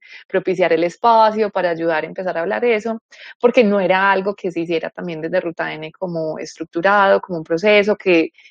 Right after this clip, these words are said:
incluso internamente las personas supieran qué era. Eh, ellos básicamente veían, era cuando se hacía la,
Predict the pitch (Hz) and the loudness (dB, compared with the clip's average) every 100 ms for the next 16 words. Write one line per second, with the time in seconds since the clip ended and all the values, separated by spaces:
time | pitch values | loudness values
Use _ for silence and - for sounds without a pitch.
0 | _ 185 180 - 233 208 208 208 208 190 | _ -6 -4 2 4 4 4 4 2 -4
1 | 180 180 170 170 185 190 190 175 - 170 | -4 -4 -2 -4 -4 -4 -4 -6 -6 -8
2 | 170 151 160 - - 214 180 208 185 180 | -6 -10 -12 -16 -4 -2 2 4 4 0
3 | - 196 220 - _ - - - - 185 | -2 -4 -4 -8 _ -20 -20 -20 0 4
4 | 180 175 190 196 214 214 202 175 196 202 | 6 8 6 4 4 2 0 -2 0 2
5 | 196 180 170 190 202 202 185 180 170 170 | 2 0 0 0 -2 -2 -4 -2 0 0
6 | 170 190 185 175 | 2 2 0 -2